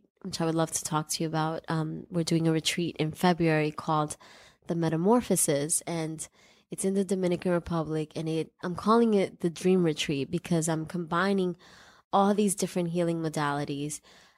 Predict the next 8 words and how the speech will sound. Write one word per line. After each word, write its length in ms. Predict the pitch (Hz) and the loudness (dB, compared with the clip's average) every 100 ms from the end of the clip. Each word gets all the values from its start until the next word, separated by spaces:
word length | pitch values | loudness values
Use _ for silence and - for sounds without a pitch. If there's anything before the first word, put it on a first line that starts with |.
| _ _ | _ _
as 220 | 175 165 | 0 2
well 140 | 175 | 4
as 160 | 190 170 | 4 2
the 80 | 170 | -2
transformational 880 | - 170 165 170 160 151 - 151 143 | 0 0 0 -4 -4 -4 -4 -6 -8
coaching, 680 | 156 143 - 147 135 139 _ - _ _ _ | -8 -8 -8 -8 -8 -10 _ -20 _ _ _
but 120 | 180 170 | 0 2
also 640 | 160 156 175 156 147 127 | 4 2 0 -2 -2 -6